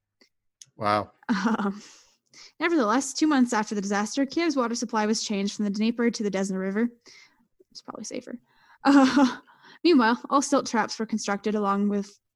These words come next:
Speaker 2: um, an enormous thirty meter deep underground barrier to prevent groundwater from the destroyed reactor entering the Pripyat River.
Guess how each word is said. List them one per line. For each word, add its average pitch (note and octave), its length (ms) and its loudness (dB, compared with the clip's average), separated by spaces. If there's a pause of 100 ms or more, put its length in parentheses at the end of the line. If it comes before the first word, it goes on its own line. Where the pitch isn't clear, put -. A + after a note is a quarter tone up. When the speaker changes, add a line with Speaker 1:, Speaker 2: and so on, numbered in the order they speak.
(480)
Speaker 2:
um, G3 280 -4
an G3+ 80 -2
enormous B3 400 2
thirty A#3+ 260 4
meter A3+ 240 4
deep A3 300 -2
underground G3+ 460 -4
barrier F#3+ 340 -6
to G3 80 -10
prevent G3 320 -6
groundwater G3+ 540 -2
from G#3 100 -4
the F#3+ 60 -4
destroyed G#3+ 360 -4
reactor G3 360 -6
entering G3+ 320 -4
the G3+ 80 -4
Pripyat G3 420 -10
River. D#2+ 300 -10